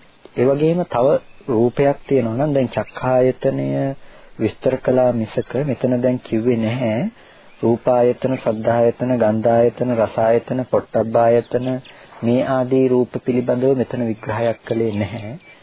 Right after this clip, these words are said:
මොකද රූපය කියන එක මෙතනදී දක්වන්නේ නැහැ. කර්මයෙන් සකස් කළා කියන එක කර්මයේ ප්‍රත්‍යයෙන්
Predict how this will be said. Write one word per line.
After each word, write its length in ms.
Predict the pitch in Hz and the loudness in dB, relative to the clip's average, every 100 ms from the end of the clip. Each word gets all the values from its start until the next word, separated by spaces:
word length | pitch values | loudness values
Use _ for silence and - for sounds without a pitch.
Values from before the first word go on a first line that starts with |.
| - - | -20 -20
මොකද 340 | - 117 113 113 131 - - _ _ _ _ _ | -10 -6 -2 2 2 0 -6 _ _ _ _ _
රූපය 420 | 131 117 117 127 123 | 0 0 2 2 0
කියන 380 | 123 123 120 123 | 2 0 2 -2
එක 340 | 123 127 - 147 156 156 165 _ _ _ _ - - | -4 -6 -4 -4 -4 -8 -16 _ _ _ _ -20 -20
මෙතනදී 640 | - 113 - 120 120 135 147 - - | -8 -4 -2 -2 -2 -2 -2 -6 -4
දක්වන්නේ 640 | 117 - - 120 117 107 | -4 -4 -4 -4 -4 -6
නැහැ. 280 | 104 104 139 | -6 -6 -8
කර්මයෙන් 520 | - 110 117 123 139 | -4 -4 -2 0 -2
සකස් 380 | 123 127 117 - | -4 -6 -6 -4
කළා 280 | 123 120 117 | -4 0 -2
කියන 300 | - 120 120 | -2 -6 -4
එක 200 | 120 - 175 - - - - | -8 -4 -6 -6 -18 -20 -16
කර්මයේ 460 | - 110 117 131 131 | -8 -4 0 0 0
ප්‍රත්‍යයෙන් 640 | 131 123 _ 135 135 | 0 -2 _ 0 0